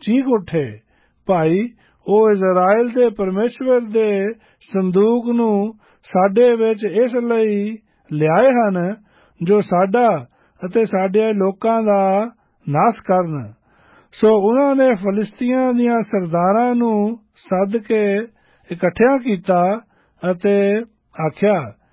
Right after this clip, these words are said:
ਕਿ ਇਜ਼ਰਾਈਲ ਦੇ ਪਰਮੇਸ਼ਵਰ ਦੇ ਸੰਦੂਕ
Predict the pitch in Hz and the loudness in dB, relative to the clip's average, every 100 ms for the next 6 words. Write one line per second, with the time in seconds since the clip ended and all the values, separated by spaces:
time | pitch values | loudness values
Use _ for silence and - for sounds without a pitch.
0 | _ _ _ _ 214 220 208 190 190 185 | _ _ _ _ 0 2 2 2 0 2
1 | 202 240 247 254 240 208 196 190 226 240 | 2 2 2 2 2 0 -4 -2 -2 -2
2 | 262 254 233 233 220 - 190 180 175 208 | 0 0 0 -2 -2 -4 -6 -2 -2 0
3 | 247 254 | 0 -2